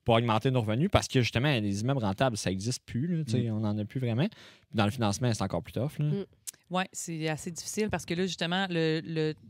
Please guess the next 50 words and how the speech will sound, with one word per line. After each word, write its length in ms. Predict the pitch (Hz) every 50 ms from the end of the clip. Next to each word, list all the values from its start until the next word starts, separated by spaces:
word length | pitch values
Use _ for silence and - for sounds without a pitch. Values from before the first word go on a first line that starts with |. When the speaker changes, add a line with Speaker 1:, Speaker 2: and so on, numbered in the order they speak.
| - -
Speaker 4:
le 160 | 156 151 156 151
taux 160 | - 202 208
de, 140 | 202 185 175 - - -
de 100 | 147 165
qualification, 640 | 151 - 160 156 147 - - 165 151 - - 208 226
il 40 | 214
a 40 | 180
augmenté 440 | 165 160 165 160 160 - - 208 202
avec 200 | 185 165 160 160
Speaker 1:
Ouais. 140 | 104 117 139 131 - - - _ _ _ _
Speaker 4:
les 140 | - 165 165
taux, 240 | - - 196 220 220
tu 80 | - -
sais, 140 | 202 208 214
c'est 120 | 202 - 180
à, 80 | 160 -
c'est 140 | - - -
à 60 | 160
peu 80 | 156 156
près 260 | - 175 190 185 180
deux 140 | 165 185 190
pour 160 | - - -
cent 160 | - 202 196
plus 200 | 180 - 214 -
que 120 | - 190
le 160 | 165 165 165 165
taux, 280 | - 185 196 202 196 180
mettons. 320 | 165 156 - 165 165 180 - _ _ _ _ _ _ _
Fait 100 | - 170
que 60 | 165
devenir 360 | 156 180 170 160 185 196 214
qualifié, 400 | - - 196 185 185 - - 254
puis 120 | 262 - 233
là, 100 | 208 190
en 40 | 180
plus, 160 | - 202 220 190
ben, 120 | 170 156 - _ _ _ _ _ _ - - _ _ _ _ _ _ _ _ _ _ -
la 320 | - 160 165 170 170 175
valeur 640 | 170 175 170 170 175 185 196 202 202 190 185 175 156 - - - -
des 300 | 165 156 180 175 156 156
immeubles 360 | 170 170 180 190 196 185 165 -
a 180 | - 160 156 139
augmenté, 560 | 156 147 165 156 156 156 - - 220 254 302
mais 80 | 277 185
Speaker 1:
Ouais. 40 | 160
Speaker 4:
pas 80 | 147 190
nécessairement 680 | 196 185 180 - - 185 165 165 175 180 190 190 - - - - -
les 220 | - 156 151 156
loyers. 440 | 147 139 147 139 139 156 190 196 175
Speaker 1:
Ouais. 180 | - 107 -